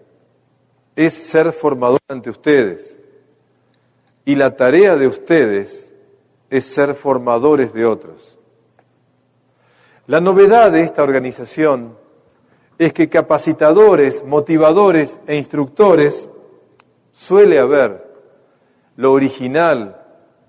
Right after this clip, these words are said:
lo original de esta organización es que también ponen formadores. Hoy le, le mandé un mail a mi señora y le decía que yo también estaba emocionado,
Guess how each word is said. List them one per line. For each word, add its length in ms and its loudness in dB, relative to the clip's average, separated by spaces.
lo 140 -2
original 580 -2
de 80 0
esta 220 0
organización 880 -2
es 140 -6
que 100 -4
también 540 -2
ponen 320 -4
formadores. 1000 -6
Hoy 160 2
le, 340 0
le 140 -2
mandé 260 0
un 140 -2
mail 340 0
a 80 -4
mi 140 -8
señora 580 -2
y 100 -2
le 80 2
decía 380 0
que 100 -2
yo 140 0
también 340 0
estaba 320 0
emocionado, 800 -6